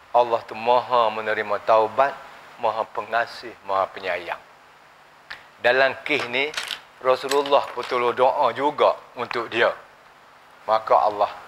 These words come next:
ampunkan dosa orang yang sebegini. Ayat ni nak mengajar saya bahawasanya kalau saya berdoa pada Allah, tiba-tiba di kampung saya tu ada tok guru yang saya rasa sangat warak, tarafnya bagi saya taraf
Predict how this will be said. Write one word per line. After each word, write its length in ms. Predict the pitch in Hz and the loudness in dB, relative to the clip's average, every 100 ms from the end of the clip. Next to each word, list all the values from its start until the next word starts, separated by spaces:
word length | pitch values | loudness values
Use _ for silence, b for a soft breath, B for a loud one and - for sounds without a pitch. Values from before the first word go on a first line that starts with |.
| 117 | -2
ampunkan 720 | 113 - 123 98 - 104 90 | -2 -2 -6 -6 -4 -4 -2
dosa 320 | 104 92 113 | -6 -2 0
orang 320 | 98 95 90 | 2 2 -2
yang 80 | 87 | -4
sebegini. 440 | - - 92 - - - - - _ B B B - | -16 -12 -12 -14 -20 -20 -20 -20 _ B B B 0
Ayat 400 | 123 127 127 123 | 2 4 4 2
ni 160 | 131 | -2
nak 160 | 127 123 | -2 -2
mengajar 400 | 117 120 113 117 | 0 0 2 0
saya 400 | 123 120 117 92 - - - B B B B | 2 0 0 -2 -6 -20 -20 B B B B
bahawasanya 800 | - 117 123 123 123 123 127 123 | 2 4 4 0 0 0 2 2
kalau 240 | 123 120 117 | 2 2 0
saya 320 | 120 127 117 | 0 2 -2
berdoa 320 | 117 120 120 113 | 0 -2 -2 -4
pada 240 | 117 107 | -2 -2
Allah, 320 | 113 117 117 - - B B B - | -2 2 2 2 -12 B B B -6
tiba-tiba 560 | 135 127 131 131 127 127 | -2 0 0 0 0 2
di 160 | 127 | 2
kampung 400 | 127 123 127 123 | 2 2 0 0
saya 320 | 127 123 123 | 2 2 2
tu 80 | 120 | 4
ada 240 | 120 123 - | 4 2 -4
tok 160 | 123 | -8
guru 400 | 117 127 123 120 | -4 -4 -2 -2
yang 160 | 123 117 | 0 2
saya 160 | 127 | 2
rasa 320 | 123 123 123 110 | 4 4 2 -2
sangat 320 | 123 123 110 110 | 0 2 2 4
warak, 480 | 120 127 120 107 | 4 4 2 2
tarafnya 480 | 123 123 131 127 127 | 2 4 4 0 0
bagi 160 | 123 123 | 0 0
saya 320 | 120 127 127 | 0 0 0
taraf 400 | - 127 127 101 | 4 4 4 2